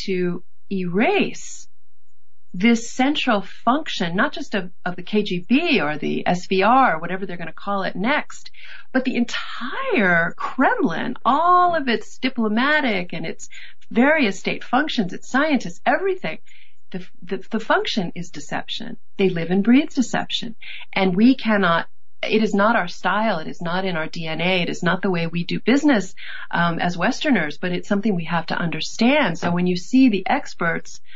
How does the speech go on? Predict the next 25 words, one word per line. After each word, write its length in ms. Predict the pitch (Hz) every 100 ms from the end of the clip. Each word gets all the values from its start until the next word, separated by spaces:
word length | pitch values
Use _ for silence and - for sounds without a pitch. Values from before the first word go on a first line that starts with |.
| -
essentially 720 | 180 - 247 285 - 190 165 156
preventing 560 | - 185 175 220 262 262
you 140 | 220
from 180 | 208 180
understanding 960 | 165 175 - - - 220 320 359 190 156
this, 400 | 226 - - - - - - -
you 180 | 226 320
have 280 | 240 220
to 120 | - 277
worry 760 | 160 165 165 160 151 131 - - - - -
very 600 | 151 170 180 180 180 180
gravely 1000 | 180 165 170 170 165 - 143 151 - - - -
about 240 | - -
why 280 | - 151 170
they 120 | 190
are 100 | 185
doing 380 | 180 160 165 160
this. 380 | 143 131 - -
And 100 | 175
this 160 | 175 202
is 80 |
something 320 | - 196 220 208
that 120 | 202
I've 140 | 208
studied, 600 | - 220 240 190 127 -